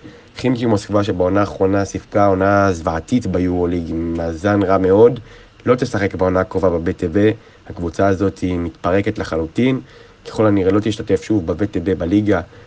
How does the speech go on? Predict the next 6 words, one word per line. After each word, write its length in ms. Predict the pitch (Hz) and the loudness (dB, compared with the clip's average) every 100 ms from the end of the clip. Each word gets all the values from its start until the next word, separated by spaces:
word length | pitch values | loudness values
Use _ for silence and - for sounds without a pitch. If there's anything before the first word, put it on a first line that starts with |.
| - - | -16 -4
בעונה 340 | 90 90 98 | -2 0 0
הקרובה, 560 | 95 82 85 98 120 143 - - 85 | -2 -4 0 2 2 2 -6 -16 -8
וגם 520 | 90 - 117 127 131 - - _ _ | -6 0 2 2 0 -6 -16 _ _
כמובן 380 | - 82 85 95 | -8 -4 -2 0
לא 100 | 92 | 0
ביורוליג. 540 | 95 113 123 104 78 | 2 4 4 2 0